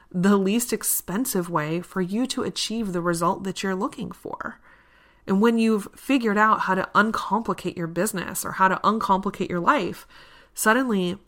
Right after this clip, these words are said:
things are much easier to manage. They don't take up so much mental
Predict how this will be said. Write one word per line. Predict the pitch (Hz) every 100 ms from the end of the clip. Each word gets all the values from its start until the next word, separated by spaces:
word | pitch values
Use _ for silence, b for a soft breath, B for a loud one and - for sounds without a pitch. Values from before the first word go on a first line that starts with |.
| _ _ -
things | 196 202 220
are | 208
much | 185 175 170 - -
easier | 180 170 175 165
to | 160 -
manage. | 151 156 160 - - - b b b
They | 180
don't | 170 196 208 -
take | 214 208 196
up | 180
so | - - 175
much | 175 165 - - B B B
mental | 185 202 185 185 175 170